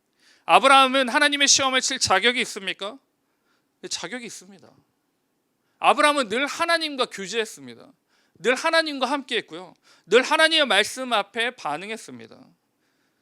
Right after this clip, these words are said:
하나님과 함께 시간을 보낸 사람만이 하나님의 테스트에 지원할 수 있습니다. 하나님과 보내는 시간만큼 그 시험을 치르고 감당할 수 있습니다.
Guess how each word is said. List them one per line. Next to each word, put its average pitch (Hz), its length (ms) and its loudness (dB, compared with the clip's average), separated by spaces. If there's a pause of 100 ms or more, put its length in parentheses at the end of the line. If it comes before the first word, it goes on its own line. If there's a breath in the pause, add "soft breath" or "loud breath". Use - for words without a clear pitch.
(340)
하나님과 302 680 0
함께 277 380 -6
시간을 294 640 -6
보낸 226 320 -6
사람만이 254 640 -4
하나님의 302 600 -6
테스트에 240 640 -10 (1200)
지원할 165 420 -6
수 - 100 -18
있습니다. - 400 -20 (2250)
하나님과 294 440 0
보내는 294 460 -4
시간만큼 254 1300 -2 (320)
그 233 160 -14
시험을 262 720 -6 (600)
치르고 247 880 0
감당할 180 480 -6
수 160 140 -14
있습니다. 127 440 -20